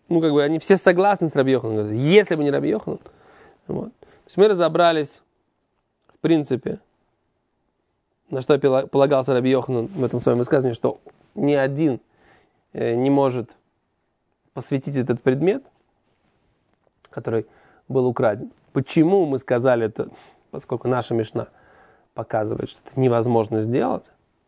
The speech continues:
должно быть в его владении предмет для посвящения как дом.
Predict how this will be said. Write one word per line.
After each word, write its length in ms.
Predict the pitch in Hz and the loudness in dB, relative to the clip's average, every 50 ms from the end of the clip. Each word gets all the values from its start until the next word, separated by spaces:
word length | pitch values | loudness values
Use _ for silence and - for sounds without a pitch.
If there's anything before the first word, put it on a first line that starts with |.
| _ _ _ _ _ _ _ _ - | _ _ _ _ _ _ _ _ -12
должно 220 | - 113 123 120 | -8 -4 -2 -2
быть 160 | 117 107 - | -2 -2 -4
в 80 | - - | -4 -2
его 240 | 120 117 117 113 107 | -2 0 0 0 0
владении 600 | 110 110 110 110 123 139 165 220 233 175 135 - _ _ _ _ _ _ _ _ _ _ _ _ _ _ _ _ _ _ _ _ _ _ _ _ _ _ _ _ _ _ _ _ _ _ | 0 -2 -2 -2 -2 -2 -2 -2 -2 -4 -6 -8 _ _ _ _ _ _ _ _ _ _ _ _ _ _ _ _ _ _ _ _ _ _ _ _ _ _ _ _ _ _ _ _ _ _
предмет 360 | - 123 123 127 123 110 110 - _ _ _ - | -12 -10 -6 -4 -4 -6 -6 -8 _ _ _ -12
для 180 | - 120 123 110 | -8 -6 -6 -6
посвящения 460 | - - - 123 120 - 117 113 110 | -6 -6 -6 -6 -4 -4 -4 -4 -4
как 280 | - - 110 110 123 127 | -4 -4 -2 -2 -2 -2
дом. 320 | 139 170 202 233 262 262 | -2 -2 -4 -4 -6 -8